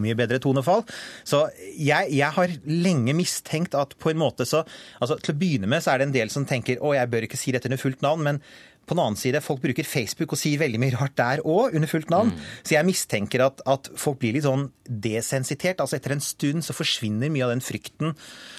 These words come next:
Speaker 1: Så, så jeg tror nok at det er et mindre viktig virkemiddel enn,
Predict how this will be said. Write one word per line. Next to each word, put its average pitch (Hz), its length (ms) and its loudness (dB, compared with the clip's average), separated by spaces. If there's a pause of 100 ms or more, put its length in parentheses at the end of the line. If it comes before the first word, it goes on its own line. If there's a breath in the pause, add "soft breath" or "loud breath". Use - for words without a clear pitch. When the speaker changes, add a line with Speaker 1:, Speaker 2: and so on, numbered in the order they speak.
(120)
Speaker 1:
Så, 156 240 2
så 165 160 0
jeg 160 240 2
tror 127 240 2
nok 143 160 0
at 131 160 -6
det 117 240 0
er 123 160 0
et - 160 -12
mindre 120 640 0
viktig 135 240 -4
virkemiddel 113 560 -4
enn, 117 380 -2